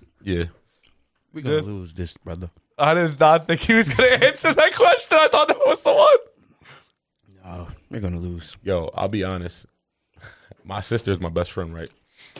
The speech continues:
Speaker 1: I was in eleventh grade.
Speaker 3: Mm-hmm.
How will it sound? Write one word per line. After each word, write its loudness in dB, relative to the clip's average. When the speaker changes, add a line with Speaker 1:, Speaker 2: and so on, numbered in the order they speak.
Speaker 1:
I -10
was -8
in -10
eleventh -16
grade. -16
Speaker 3:
Mm-hmm. -12